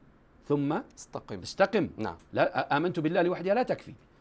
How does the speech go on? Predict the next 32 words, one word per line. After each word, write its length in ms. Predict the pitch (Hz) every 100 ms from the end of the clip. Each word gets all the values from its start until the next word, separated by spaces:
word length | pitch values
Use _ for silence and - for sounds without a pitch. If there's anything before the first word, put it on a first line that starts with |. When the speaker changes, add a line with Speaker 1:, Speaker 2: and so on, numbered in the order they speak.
| -
Speaker 1:
ولهذا 220 | 113 135
حتى 220 | - 131 143
كثير 260 | 127 202
من 140 | 170 123
الناس، 260 | 117 104
أنا 160 | - 160
تجادلت 540 | 180 226 359 - -
مع 100 | 110
كثير 300 | 113 113 127
من، 160 | 113 104 - -
خاصة 260 | 147 139
تعرف 240 | 127 127 107
في 60 |
مجال 280 | 117 104 120
الأدب 320 | 113 123 117
وفي 120 | 101 110
مجال 260 | 107 127
الشعر، 320 | 110 - 135 135
Speaker 2:
نعم. 200 | 120 101 87
Speaker 1:
وهنالك 500 | 113 135 151 135 135
من 160 | 123
شطحت 400 | 110 156 113 113
بهم 180 | 110 123
أفكارهم، 340 | 107 - 135 110
هنالك 360 | 147 113 123 120
مثلًا 340 | 117 123 123 113 - -
ملاحدة، 520 | 123 160 180 131 139 - - - - 110
آه، 160 | 110
Speaker 2:
نعم. 100 | 107
Speaker 1:
عندهم 280 | 123 110 117
إلحاد 400 | 107 - 135 113
في 320 | - 110 104